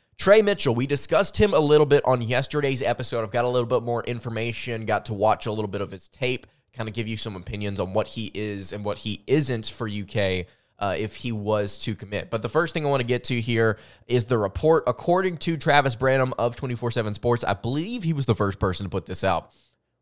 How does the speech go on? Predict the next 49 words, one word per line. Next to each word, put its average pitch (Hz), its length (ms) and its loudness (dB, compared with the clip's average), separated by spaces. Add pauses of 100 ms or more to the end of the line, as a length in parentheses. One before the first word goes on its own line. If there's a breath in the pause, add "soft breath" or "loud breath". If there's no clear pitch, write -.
West 131 220 0
Virginia 131 320 0
big 120 160 2
man 110 240 0
Trey 117 240 -2
Mitchell 110 320 -4
has 98 120 -2
officially 101 440 -4
entered 95 160 -4
the 92 80 -10
transfer 143 320 -6
portal. 131 360 0 (240 loud breath)
A 113 80 2
source 143 380 2
confirms 123 560 -4
to 113 60 -8
twenty-four 101 400 -4
seven 92 260 -2
Sports 147 460 4 (320 soft breath)
Mitchell 156 500 2
will 147 200 2
visit 110 520 0 (100)
Kentucky 98 720 -4 (320)
this 95 260 -4
weekend. 104 600 -2 (260 soft breath)
Also, 104 300 0
John 104 240 0
Rothstein 135 720 2
tweeted 117 320 -4
out 110 180 4
and 98 100 -4
said 104 220 -6
Kentucky 107 380 -4
is 98 120 -4
expected 101 360 -6
to 92 60 -8
be 92 120 -4
a 90 80 -4
strong, 104 340 -2
a 101 120 -2
strong 110 280 -4
potential 101 360 -4
destination 110 640 -4
for, 98 340 -6
uh, 98 200 0
W 95 280 -8
V 92 120 -8
U 90 160 -6
transfer 92 560 -6